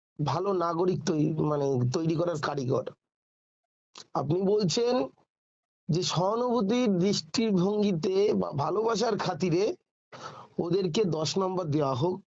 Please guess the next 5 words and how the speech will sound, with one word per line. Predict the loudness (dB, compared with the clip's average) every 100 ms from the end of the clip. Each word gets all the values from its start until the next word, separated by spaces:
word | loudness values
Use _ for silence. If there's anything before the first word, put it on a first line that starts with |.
| -20 _ _ _ _ _ _ _ _ _ -2
যেহেতু | 2 2 0 0 -2 -4 -12 _ _ _ -4
ওরা | -2
সাত | -2 -4 -4 -4
আট | -2
বছর | -2 -2 -4